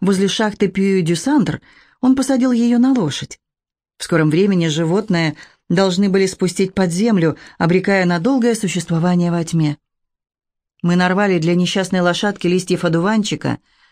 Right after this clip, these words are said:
а цветки Тома воткнул мне в косички. "Жёлтое золото на чёрных бриллиантах". Это он так сказал и ущипнул меня за щеку. И я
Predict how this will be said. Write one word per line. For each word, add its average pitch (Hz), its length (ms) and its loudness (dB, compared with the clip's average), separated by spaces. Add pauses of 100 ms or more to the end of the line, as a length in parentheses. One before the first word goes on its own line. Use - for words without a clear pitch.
(220)
а 214 120 0
цветки 226 520 0
Тома 190 300 2
воткнул 180 360 0
мне 180 180 2
в - 40 -8
косички. 170 600 -4 (920)
"Жёлтое 170 420 0
золото 170 440 0
на 147 180 0
чёрных 143 360 -2
бриллиантах". 143 600 -4 (960)
Это 165 200 0
он 165 140 2
так 147 180 -6
сказал 151 480 -4 (480)
и 190 100 0
ущипнул 175 460 0
меня 160 220 0
за 160 120 -2
щеку. 151 440 -6 (720)
И 196 60 0
я 190 420 0